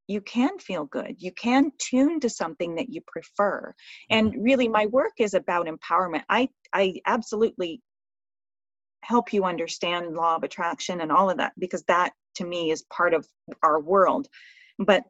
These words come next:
Speaker 1: but it really is about self-empowerment. It really is about taking charge of you as a human being and experiencing the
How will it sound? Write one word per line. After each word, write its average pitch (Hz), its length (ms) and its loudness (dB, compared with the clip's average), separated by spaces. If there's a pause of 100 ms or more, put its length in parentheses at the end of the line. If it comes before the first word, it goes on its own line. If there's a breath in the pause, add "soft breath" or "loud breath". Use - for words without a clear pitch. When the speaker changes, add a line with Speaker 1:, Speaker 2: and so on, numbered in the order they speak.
Speaker 1:
but 180 260 2
it 180 140 2
really 208 380 4
is 202 120 2
about 165 360 -2
self-empowerment. 160 1040 -4
It 180 160 -4
really 196 340 -2
is 185 160 -2
about - 320 -6
taking 165 340 -10
charge 165 400 -6
of 151 120 -2
you 170 200 -8
as 160 120 -8
a 156 60 -6
human 156 340 -10
being 196 300 -2
and 156 80 -6
experiencing 190 840 -2
the 160 80 -4